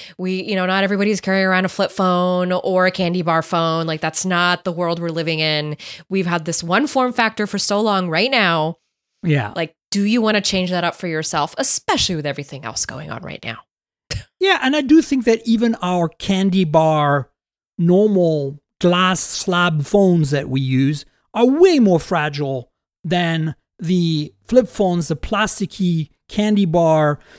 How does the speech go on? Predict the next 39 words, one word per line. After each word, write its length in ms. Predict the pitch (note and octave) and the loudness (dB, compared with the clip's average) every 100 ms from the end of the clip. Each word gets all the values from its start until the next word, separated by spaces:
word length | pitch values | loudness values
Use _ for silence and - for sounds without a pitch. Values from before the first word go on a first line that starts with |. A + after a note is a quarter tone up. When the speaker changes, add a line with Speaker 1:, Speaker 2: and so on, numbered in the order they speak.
| - | -2
Speaker 2:
you 120 | F#3 | 2
know, 120 | F3 | 4
Sony 480 | D#3+ - A#3 A3 G#3 | 2 4 4 6 6
Ericsson 480 | G3 G#3+ - F#3 E3+ | 4 2 -2 0 2
and 180 | D#3 D#3 | 2 2
Nokias 460 | A#3+ - F3 C#3+ D3 | 0 -2 -2 -2 -2
that 160 | C#3 | -2
we 140 | D#3+ D3+ | -2 0
had 440 | D#3+ D3+ C#3+ C3+ - | 0 -2 -4 -8 -6
Speaker 1:
It's 160 | - | -4
true. 200 | - A3 | -2 2
Speaker 2:
in 100 | E3 | 2
the 80 | E3+ | 2
first 380 | - A3 G#3+ - | 2 6 6 4
half 360 | - G3 F#3+ F3+ | -4 -2 -2 -4
of 120 | - | -6
two 140 | D3+ | -6
thousand, 680 | - C#4 C4 D#3 B2 A#2+ C3+ | 0 2 2 0 -4 -6 -4
right? 200 | D#3+ F#3 | -2 -2
Until 240 | E3 F#3 | 0 0
the 120 | D#3+ D#3 | 0 0
iPhone 400 | G3+ C#4+ D#3+ C#3 | 0 -2 -2 0
Speaker 1:
Those 160 | A3+ | 0
Speaker 2:
came 80 | - | 2
Speaker 1:
things 240 | B3+ G#3+ | 0 -2
Speaker 2:
out. 40 | - | -4
Speaker 1:
could 120 | F#3+ | -4
fall 340 | - G3 F#3+ F#3 | 0 2 2 0
from, 260 | G3 F#3 | -2 -4
like, 400 | F3+ E3+ D#3+ - - - - | 0 0 0 -6 -18 -16 -6
stories 680 | - - A#3+ G#3+ G3+ G#3 | -4 0 2 2 0 -2
high 560 | F3 F#3 F3 E3 D#3+ D#3 C3+ | -2 0 2 2 0 -2 -2
and 140 | D4+ | 0
Speaker 2:
I 40 | |
know. 280 | F#4 G#4+ E3+ | 4 4 4
Speaker 1:
still 280 | D#3 G3+ F#3+ | 2 0 0
be 120 | F3 | -2
usable. 680 | F#3+ F3+ F3+ E3+ D#3 C3+ C3 | -4 -6 -6 -6 -4 -4 -4
Like, 320 | D#3+ D3+ - | -4 -4 -6